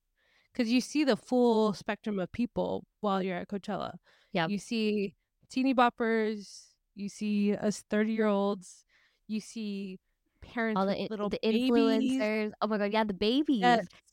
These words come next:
Speaker 2: There's so many little kids, a-, and, like,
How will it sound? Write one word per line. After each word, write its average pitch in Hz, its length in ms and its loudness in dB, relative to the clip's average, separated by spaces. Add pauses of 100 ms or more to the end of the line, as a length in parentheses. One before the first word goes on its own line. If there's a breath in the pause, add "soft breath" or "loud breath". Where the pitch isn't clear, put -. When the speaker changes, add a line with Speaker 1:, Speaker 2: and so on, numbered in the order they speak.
(160)
Speaker 2:
There's 262 260 2
so 214 240 2
many 247 280 0
little 214 260 0
kids, 165 340 -4 (140)
a-, - 60 -10 (120)
and, 202 160 0
like, 175 360 -4